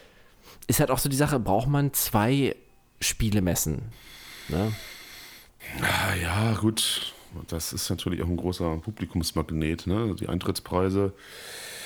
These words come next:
Speaker 2: Ja, weiß ich nicht, wie sich das darstellt. Das ist halt f-, für Europa halt auch dann irgendwie, dass man diesen Markt abdeckt, der ja nun auch nicht klein ist, aber insgesamt wiederum auch eine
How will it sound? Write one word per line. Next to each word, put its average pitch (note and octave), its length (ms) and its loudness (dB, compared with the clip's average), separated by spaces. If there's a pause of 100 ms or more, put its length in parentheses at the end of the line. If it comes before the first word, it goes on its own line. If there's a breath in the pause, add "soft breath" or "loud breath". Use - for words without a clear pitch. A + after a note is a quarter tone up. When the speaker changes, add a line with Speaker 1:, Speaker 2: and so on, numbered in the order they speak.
(460 loud breath)
Speaker 2:
Ja, E2+ 420 4 (1040 loud breath)
weiß F2 440 -2
ich E2 140 -2
nicht, D#2 220 -2
wie D#2 60 -4
sich D#2+ 160 -6
das D#2 200 -8
darstellt. E2 800 0 (140)
Das - 160 -8
ist - 80 -6
halt D#2+ 160 -2
f-, - 680 -4
für - 180 2
Europa E2 520 2
halt E2 200 2
auch G2+ 220 2
dann C#2+ 260 0
irgendwie, D#2 180 -2
dass C#2+ 140 -2
man E2 80 0
diesen D2 180 0
Markt C#2+ 280 0
abdeckt, - 380 -2
der D2+ 80 2
ja D2+ 60 2
nun D#2 180 0
auch F2+ 200 0
nicht E2 240 0
klein D#2 440 2
ist, F2+ 360 0 (400 loud breath)
aber D#2 320 2
insgesamt D#2+ 640 2
wiederum D2+ 440 0
auch - 180 -2
eine C#2+ 300 -2